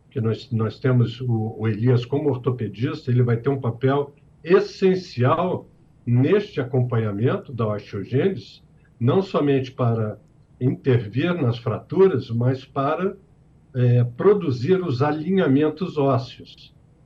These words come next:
Porque como as crianças têm muita, é, mobilidade, ou melhor,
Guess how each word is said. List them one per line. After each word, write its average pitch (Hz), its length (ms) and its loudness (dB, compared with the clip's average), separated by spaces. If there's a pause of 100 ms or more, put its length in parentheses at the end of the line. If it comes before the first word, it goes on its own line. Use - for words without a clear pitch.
(220)
Porque 156 380 -6
como 202 280 2
as 202 140 0
crianças 135 640 0
têm 131 160 0
muita, 160 720 0 (360)
é, 127 160 0
mobilidade, 131 1400 2
ou 104 120 -10
melhor, 113 480 2